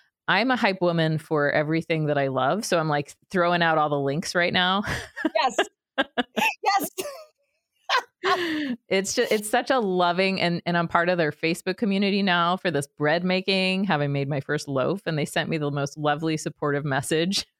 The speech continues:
Speaker 1: <laughs>
Speaker 2: Wow.
Speaker 1: Yeah.
Speaker 2: Love it. The Dough Girls. I love it.
Speaker 1: <laughs>
Speaker 2: Please, g-, I would love to s-, to follow you and, um,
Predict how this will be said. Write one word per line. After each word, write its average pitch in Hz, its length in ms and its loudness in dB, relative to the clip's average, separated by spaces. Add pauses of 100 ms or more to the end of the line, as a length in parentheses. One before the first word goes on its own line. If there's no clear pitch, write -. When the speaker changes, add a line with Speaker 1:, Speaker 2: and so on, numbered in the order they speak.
(100)
Speaker 1:
<laughs> 320 60 0 (540)
Speaker 2:
Wow. 320 600 0 (680)
Speaker 1:
Yeah. 214 360 0 (640)
Speaker 2:
Love 254 340 0
it. 180 320 -2
The 269 200 0
Dough 320 300 2
Girls. 208 440 0
I 240 180 2
love 320 240 2
it. 196 280 -2
Speaker 1:
<laughs> - 60 -20
Speaker 2:
Please, 339 320 -2
g-, 269 100 -4 (200)
I 247 140 2
would 277 120 0
love 285 220 2
to 294 100 -4
s-, - 360 -6
to 220 160 -4
follow 226 280 2
you 208 220 0
and, 196 160 -2
um, 175 440 0